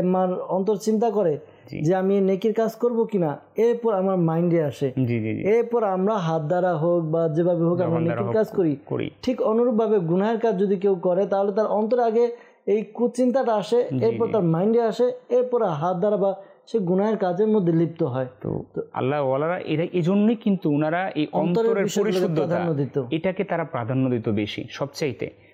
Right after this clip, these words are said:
Speaker 2: তো এরকম, আহ, উনার কাছে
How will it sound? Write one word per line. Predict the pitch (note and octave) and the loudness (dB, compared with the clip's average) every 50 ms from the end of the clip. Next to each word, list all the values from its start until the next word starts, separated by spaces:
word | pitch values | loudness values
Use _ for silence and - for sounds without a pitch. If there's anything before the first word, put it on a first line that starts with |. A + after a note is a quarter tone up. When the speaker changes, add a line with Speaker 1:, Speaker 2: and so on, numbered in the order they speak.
| _ _ _ | _ _ _
Speaker 2:
তো | - C#3 | -4 -2
এরকম, | D3 D#3+ D#3 F#3+ F3+ D3+ C#3+ - - - - | -2 -2 -2 -2 -2 -2 -2 -6 -8 -12 -10
আহ, | - C3 A#2+ A#2 G2 - - - G#2+ A2 G#2+ - _ _ _ _ | -8 -6 -4 -4 -6 -8 -10 -12 -14 -14 -14 -16 _ _ _ _
উনার | D#3 D3+ D#3+ F3 F3+ | -2 -2 -2 -2 -2
কাছে | - F3+ D#3+ D3+ - - F3 F3 F#3 F#3 - | -2 -4 -4 -4 -4 -4 -2 -2 -2 -2 -4